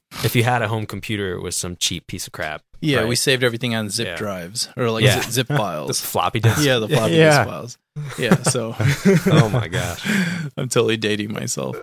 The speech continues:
Speaker 1: I
Speaker 2: Um,
Speaker 1: remember them even.
Speaker 3: Oh, me too.
Speaker 1: Yeah.
Speaker 2: Yeah, so, so, um, so I was completely different. I took it super serious. Um, I studied and I learned as much as I could, and I became a sponge. And, uh, during the summer,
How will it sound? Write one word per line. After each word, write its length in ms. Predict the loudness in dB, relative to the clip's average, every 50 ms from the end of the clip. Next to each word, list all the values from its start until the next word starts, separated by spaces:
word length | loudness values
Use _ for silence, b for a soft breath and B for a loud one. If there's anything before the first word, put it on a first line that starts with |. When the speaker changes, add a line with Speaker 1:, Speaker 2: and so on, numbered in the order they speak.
| -14 _ -6 -2
Speaker 1:
I 240 | -2 0 2 2 2
Speaker 2:
Um, 140 | 2 2 2
Speaker 1:
remember 300 | 2 2 0 0 -4 -6
them 200 | -6 -10 -10 -10
even. 240 | -12 -12 -10 -6 0
Speaker 3:
Oh, 120 | 2 2 2
me 120 | 2 -2
too. 200 | -2 -4 -4 -4
Speaker 1:
Yeah. 140 | -4 -4 -6 -8 -12 _ _ _ _ -10
Speaker 2:
Yeah, 360 | -4 0 0 2 4 2 2
so, 360 | 2 2 2 2 2 2 0 -4
so, 320 | -4 -2 0 2 2 4 2
um, 420 | 2 2 2 0 -2 -4 -6 -10 -12 _ _ _ -8
so 120 | -4 -2
I 20 | -2
was 80 | -2
completely 320 | -2 -2 0 0 0 2 2
different. 400 | 2 0 2 0 -2 -2 -2 -6
I 80 | -8 -6
took 220 | -4 -2 -4 -4
it 80 | -4 -4
super 400 | -4 -2 0 0 0 0 -2 -2
serious. 560 | -2 -2 -2 -2 0 0 -2 -2 -2 -4 -6 _ _ _ _ _ _ _ _
Um, 340 | -10 -8 -6 -4 -4 -4 -4
I 180 | -4 -4 -4 -2
studied 880 | -2 -2 -2 -2 -2 -4 -4 -2 -2 -2 0 0 0 0 -2 -4 -4 -8
and 160 | -8 -8 -6
I 140 | -6 -6 -6 -8 -6 -4
learned 300 | -2 0 0 0 0 -2
as 120 | -2 -2
much 240 | -2 -2 -4 -4 -6
as 100 | -4 -4
I 100 | -4 -4
could, 340 | -6 -6 -4 -4 -2 -2 -2 -4
and 120 | -4 -4
I 60 | -4 -6
became 320 | -6 -6 -6 -4 -4 -2
a 40 | 0
sponge. 640 | 0 0 0 -2 -6 -8 -6 -8 -8 -8 -10 -12 -16 _ _ _ _ _ _ _ _ _ _ _ _
And, 580 | -4 -2 0 0 0 0 -2 -4 -4 -6 -8 -10 -14 -18 _ _
uh, 340 | -14 -12 -12 -10 -10 -10 -10
during 300 | -8 -4 -2 -2 -2 -2
the 80 | -2 0
summer, 580 | 0 0 2 2 2 2 2 2 0 0 -2